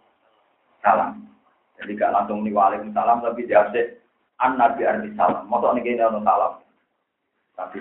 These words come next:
Musa mulai ngenalno. "Ana Musa, ya, aku iku Musa." Nabi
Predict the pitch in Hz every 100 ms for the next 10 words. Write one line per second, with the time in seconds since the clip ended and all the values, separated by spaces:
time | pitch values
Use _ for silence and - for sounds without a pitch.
0 | 98 - 107 98 95 92 95 92 87 82
1 | 67 - _ _ _ _ _ _ _ 107
2 | 120 226 113 - 101 - 95 - 120 120
3 | 110 107 95 - - - _ _ _ _
4 | - 87